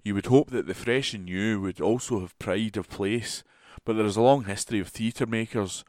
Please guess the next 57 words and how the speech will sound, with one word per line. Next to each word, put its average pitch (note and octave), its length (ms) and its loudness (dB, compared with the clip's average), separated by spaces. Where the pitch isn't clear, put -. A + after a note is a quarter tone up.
although G2 260 6
the G#2 100 4
largest G2+ 440 2
contingent A2+ 640 -4
of G2 200 -8
the G#2+ 60 -8
programme, G#2 520 2
shouting A#2+ 460 2
to - 120 -10
make G2+ 200 -6
themselves G2 420 -4
heard G#2+ 320 -2
over G2+ 180 0
the F2+ 100 -10
comedians. G#2+ 760 -6
Of A#2 100 -6
course, E3 240 8
there C#3 120 0
is A2+ 100 0
plenty E3 340 2
of G#2 100 2
room G2+ 160 2
for G2+ 180 -4
both, G2 500 2
brackets, F#2+ 460 -2
even C#3 180 -2
if A2 120 -4
a F#2+ 80 2
room G2+ 220 0
to G#2+ 140 -8
rest G2 300 -2
our F2 80 -2
heads F#2 320 -6
at - 80 -8
the F2 100 -4
end A2 120 -4
of F#2+ 100 -10
the F#2 100 -10
night F#2+ 300 -6
may G#2 160 -6
now G2+ 200 0
be G2+ 120 -8
shockingly G#2 720 0
overpriced, F#2+ 760 -4
close A#2 240 -2
brackets, - 540 -8
but A2 120 -4
the A2 80 4
recent C#3+ 300 -2
row G2 220 6
about F#2+ 220 2
the F2+ 60 -4
non-appearance G#2 680 -2
of F#2 100 -14
the F#2 80 -8
Fringe G#2+ 400 -6
app A#2+ 300 -6